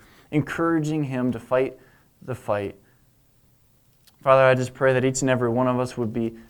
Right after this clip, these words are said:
um, looking to flee from, from ungodliness, that we would radically pursue you, that we would look to, to understand you and your holiness, that we would grow in our love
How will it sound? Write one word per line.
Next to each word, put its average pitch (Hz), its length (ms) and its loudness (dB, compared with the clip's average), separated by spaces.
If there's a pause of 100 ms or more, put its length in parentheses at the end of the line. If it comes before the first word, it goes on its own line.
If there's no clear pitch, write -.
(140)
um, 113 240 -4
looking 120 280 -4
to 120 160 -6
flee 139 300 0
from, 123 360 -2 (220)
from 127 160 0
ungodliness, 120 560 0
that 123 120 0
we 127 140 2
would 110 220 0
radically 139 500 2
pursue 139 460 -4
you, 127 440 -2 (300)
that 123 100 -4
we 131 160 6
would 123 120 4
look 135 300 -2
to, 120 200 -4 (200)
to - 100 -4
understand 143 560 0
you 139 140 0
and 135 100 -2
your 131 100 -2
holiness, 117 400 -4
that 110 120 -8
we 117 120 -2
would 107 140 -4
grow 127 320 -2
in 123 40 -2
our 117 140 -4
love 110 400 -6